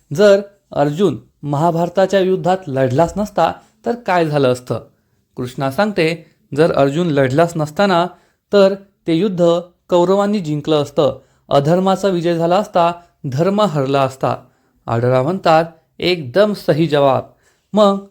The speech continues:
तुला एवढं कळतंय ना, मग तू का युद्धातून माघार घेतीये? तू का नाही लढत आहे? तुला अधर्माचा विजय होऊ द्यायचा आहे का? सत्याचा पराभव होऊ द्यायचा आहे का?" हे ऐकून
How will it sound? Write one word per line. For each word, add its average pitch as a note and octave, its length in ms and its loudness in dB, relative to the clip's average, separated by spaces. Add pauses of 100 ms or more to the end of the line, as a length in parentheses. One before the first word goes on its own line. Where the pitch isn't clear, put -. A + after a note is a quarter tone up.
(120)
तुला F#3+ 180 2
एवढं F3 240 2
कळतंय E3 380 2
ना, C#3+ 200 0 (360)
मग G3 280 0 (300)
तू G#3 100 -2
का G#3 160 2
युद्धातून G#3+ 460 0
माघार E3+ 340 0
घेतीये? E3 440 0 (400)
तू G3+ 100 0
का G3 220 0
नाही G#3 240 -2
लढत E3 300 2
आहे? B2+ 280 -2 (180)
तुला F#3+ 260 2 (260)
अधर्माचा F3+ 560 0
विजय F3 260 2
होऊ F#3+ 140 0
द्यायचा F3 280 0
आहे E3+ 80 4
का? D#3 220 0 (400)
सत्याचा E3+ 580 0 (320)
पराभव D3+ 360 2
होऊ F#3 160 -2
द्यायचा E3+ 260 0
आहे D#3 100 2
का?" C3 180 -2 (380)
हे C#3+ 60 0
ऐकून E3+ 380 -2